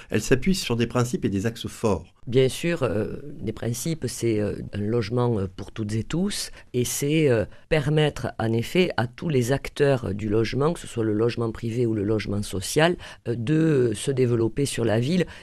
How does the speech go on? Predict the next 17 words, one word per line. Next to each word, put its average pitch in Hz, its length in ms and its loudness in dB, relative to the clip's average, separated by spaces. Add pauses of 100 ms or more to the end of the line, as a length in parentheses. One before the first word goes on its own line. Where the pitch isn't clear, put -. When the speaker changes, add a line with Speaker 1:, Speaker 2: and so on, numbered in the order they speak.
(140)
Speaker 2:
et 151 80 0
de 143 100 2
répondre 139 680 2
aux 147 200 4
attentes 139 440 2
des 113 140 2
métropolitaines 120 720 2
et 104 80 2
des 104 100 4
métropolitains, 104 760 2 (340)
quels 151 160 2
qu'ils 143 160 -6
soient. 127 180 2
Alors 107 180 2
nous, 113 320 2
euh, 95 80 0
travaillons 123 640 2